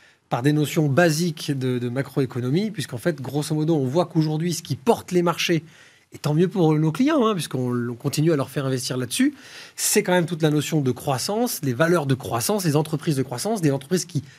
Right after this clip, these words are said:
parient sur de nouveaux modèles de l'innovation, de la transformation, de la remodélisation de business. Donc là, on est en plein dedans.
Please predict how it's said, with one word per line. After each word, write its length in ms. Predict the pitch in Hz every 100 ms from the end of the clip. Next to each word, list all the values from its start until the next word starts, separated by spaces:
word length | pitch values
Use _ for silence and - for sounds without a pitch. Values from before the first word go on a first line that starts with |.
| _
parient 300 | - 147 180
sur 160 | 190 131
de 100 | 127
nouveaux 220 | 156 165
modèles 320 | 165 165 165
de 80 | 143
l'innovation, 600 | 135 151 151 143 - 151 - - -
de 40 | 135
la 80 |
transformation, 720 | - 156 156 160 151 147 151 151
de 320 | 131 135 127
la 140 | 120
remodélisation 960 | 104 - 202 208 180 180 165 170 - 170
de 60 |
business. 560 | 156 160 151 170 151 - - - _
Donc 140 | 123 156
là, 60 |
on 80 | 139
est 60 | 131
en 120 | 127
plein 200 | 139 160
dedans. 260 | 170 240